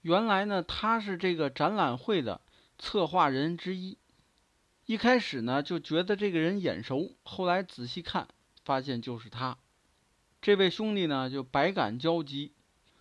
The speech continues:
握着我的手使劲儿摇晃，半天冒出一句话，“大哥呀，你看相真准。”好，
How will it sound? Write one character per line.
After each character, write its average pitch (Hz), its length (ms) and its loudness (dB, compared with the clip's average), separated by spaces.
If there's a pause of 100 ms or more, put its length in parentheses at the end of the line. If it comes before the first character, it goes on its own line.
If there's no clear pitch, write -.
(180)
握 208 200 4
着 156 140 2
我 123 160 4
的 160 100 4
手 110 380 -2
使 131 300 -6
劲 175 120 2
儿 139 220 2
摇 123 240 2
晃， 143 260 -4 (680)
半 196 200 2
天 214 440 2
冒 165 240 4
出 156 180 0
一 165 100 -4
句 151 140 -6
话 143 260 0 (560)
，“大 151 160 4
哥 151 280 2
呀， 120 200 0
你 127 220 0
看 147 320 0
相 143 240 2
真 156 240 2
准。” 110 300 -4 (1600)
好， 131 360 -2